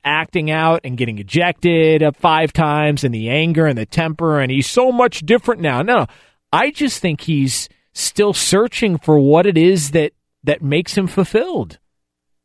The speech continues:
Like, I, he's just searching for what it is that, that he's trying, and, and he, he, he, now he's sort of lost. I mean, he's still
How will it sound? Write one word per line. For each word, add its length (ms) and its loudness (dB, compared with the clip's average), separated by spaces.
Like, 140 0
I, 220 -2
he's 220 2
just 220 -2
searching 380 -2
for 140 2
what 220 2
it 100 0
is 400 0
that, 220 -2
that 140 4
he's 200 0
trying, 320 -2
and, 500 0
and 160 0
he, 180 -4
he, 300 0
he, 220 -4
now 280 0
he's 180 2
sort 300 2
of 180 0
lost. 520 2
I 40 -2
mean, 100 -2
he's 100 0
still 200 -2